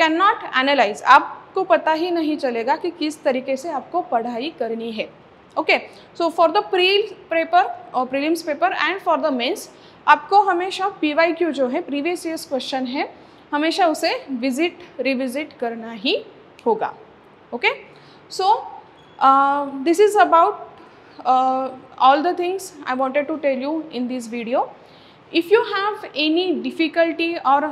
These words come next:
any other queries regarding the approach and regarding the any preparation of your, uh, preparation, so, uh, you can always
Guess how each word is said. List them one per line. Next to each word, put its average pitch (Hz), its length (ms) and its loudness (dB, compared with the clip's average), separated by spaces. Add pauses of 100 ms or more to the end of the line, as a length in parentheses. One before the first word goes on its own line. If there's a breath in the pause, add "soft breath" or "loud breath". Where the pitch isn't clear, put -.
(240)
any 285 340 2
other 311 240 2 (140)
queries 277 380 2 (160)
regarding 262 580 0 (400 loud breath)
the 269 120 6
approach 302 600 4 (240)
and 247 360 -2 (280)
regarding 254 520 -2 (500 loud breath)
the 262 180 0 (340)
any 311 220 2 (500)
preparation 320 640 0 (260)
of 262 180 -2
your, 277 200 0 (1080)
uh, 240 120 -4 (100)
preparation, 269 520 0 (760 loud breath)
so, 302 180 0 (440)
uh, 247 160 -2
you 269 160 -2
can 285 260 2
always 302 360 -2